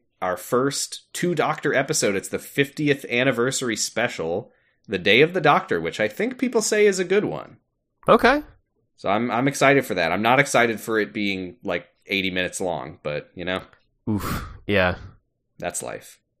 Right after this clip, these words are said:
Speaker 2: It is
Speaker 1: It's
Speaker 2: life.
Speaker 1: eighty minutes long.
Speaker 2: Well, and now you can have a three-hour podcast.
Speaker 1: <laughs> What a nice change of pace.
Speaker 2: <laughs>
Speaker 1: People are always saying I'm not long-winded enough.
Speaker 2: No.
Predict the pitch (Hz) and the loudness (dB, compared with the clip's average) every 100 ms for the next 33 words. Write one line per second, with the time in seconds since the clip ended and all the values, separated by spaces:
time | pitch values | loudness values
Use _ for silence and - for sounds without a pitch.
0 | _ - 101 - - 76 82 85 - 71 | _ -8 -6 -6 -4 -4 -4 -8 -10 -12
1 | 60 - _ _ _ _ _ _ _ _ | -12 -18 _ _ _ _ _ _ _ _
2 | - 98 98 98 98 104 101 104 95 - | -6 -4 0 0 2 2 4 2 0 0
3 | 95 92 90 92 90 - 76 90 - - | 2 4 4 2 -4 -4 -10 -8 -12 -16
4 | - _ _ _ _ - - - _ _ | -20 _ _ _ _ -20 -20 -20 _ _
5 | _ _ _ _ _ _ - - 240 233 | _ _ _ _ _ _ -20 -18 -16 -14
6 | 220 175 - 127 101 107 117 - 120 107 | -12 -12 -8 -6 0 2 0 0 -2 -2
7 | 104 - 85 85 - - 139 - 143 - | -6 -4 -2 -2 -2 0 0 2 2 0
8 | - 170 - - - - 117 127 123 117 | -2 -4 -4 -4 -6 -2 6 6 8 6
9 | 113 127 104 95 98 101 101 101 101 98 | 4 4 2 2 0 0 0 0 0 -2
10 | 98 90 82 82 82 - - - - - | -4 -4 -6 -6 -6 -6 -8 -10 -10 0
11 | 233 262 87 87 | 4 6 6 4